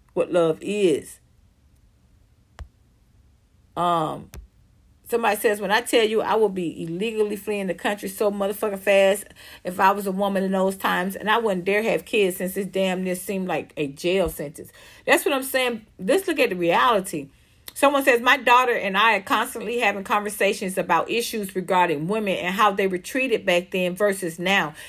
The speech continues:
And you would be surprised how much women, especially black women, had to go through and why most stayed in relationships with men they didn't want to be with." Let's talk about it. Somebody says, "Finally, someone broke it down. I'm so tired of people born after a certain time frame speaking on a time period way before,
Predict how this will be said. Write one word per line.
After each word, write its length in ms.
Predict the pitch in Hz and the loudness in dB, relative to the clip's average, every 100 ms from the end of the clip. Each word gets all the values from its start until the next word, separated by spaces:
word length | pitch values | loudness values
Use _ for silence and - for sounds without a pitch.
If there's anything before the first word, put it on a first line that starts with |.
| - | -4
And 160 | 196 208 | 0 2
you 160 | 269 | 2
would 180 | 262 233 | 4 2
be 120 | 226 | 0
surprised 580 | 220 196 - 220 214 214 | -4 -4 2 4 4 2
how 140 | 226 220 | 0 0
much 280 | 214 190 | 0 0
women, 300 | 202 220 202 | -2 -4 -4
especially 560 | - - - 254 269 190 | -4 -4 0 0 0 -4
black 380 | 185 196 214 - | -2 0 0 -2
women, 320 | 185 170 185 - - | -4 -6 -10 -16 -8
had 180 | - 208 | 0 0
to 60 | 190 | 0
go 240 | 202 214 | 2 2
through 240 | 233 202 196 | 2 -2 -2
and 200 | 170 175 | -2 0
why 200 | 196 202 | 2 2
most 240 | 196 190 | 0 -2
stayed 260 | - 180 175 | 0 0 0
in 80 | |
relationships 640 | 165 170 208 190 190 175 135 | -4 -4 -4 -4 -6 -6 -6
with 140 | 139 | -8
men 180 | 175 170 | -4 -2
they 100 | 175 | -2
didn't 220 | 170 160 | -4 -4
want 160 | 160 147 | -6 -6
to 60 | |
be 160 | 165 190 | -6 -4
with." 240 | 170 131 - - - - | -4 -4 -8 -20 -18 -4
Let's 260 | - 302 | 0 0
talk 320 | - 233 247 | 0 0 2
about 400 | 214 185 160 127 | 0 2 4 2
it. 80 | 107 | -2
Somebody 320 | - 240 220 | -2 2 2
says, 220 | 226 190 190 | 2 -2 2
"Finally, 420 | 233 277 269 240 | 2 2 0 -4
someone 420 | - 240 233 190 | -4 -2 -2 0
broke 240 | 214 226 | 0 -2
it 140 | 175 - | -4 -2
down. 300 | 190 196 160 | -2 0 -2
I'm 100 | 214 | 0
so 160 | 262 | 0
tired 300 | 262 277 254 | 2 2 0
of 80 | 220 | -2
people 340 | - 269 262 185 | -2 0 0 -2
born 440 | 160 220 233 226 | 0 0 0 -2
after 320 | 208 208 190 | -2 -2 -2
a 20 | |
certain 340 | 190 233 202 185 | -2 -2 -2 -6
time 360 | - 226 226 | -2 0 0
frame 280 | 220 190 180 | -2 -4 -4
speaking 540 | 185 - 226 226 214 - | -6 -6 -6 -4 -8 -4
on 200 | 185 170 | -2 -2
a 80 | |
time 440 | - - 214 233 214 | -4 -4 0 0 -2
period 560 | - 196 170 156 170 | -2 0 2 0 0
way 560 | 202 226 254 262 254 254 | 2 4 8 8 8 6
before, 580 | 226 202 220 220 196 | 2 -4 2 4 4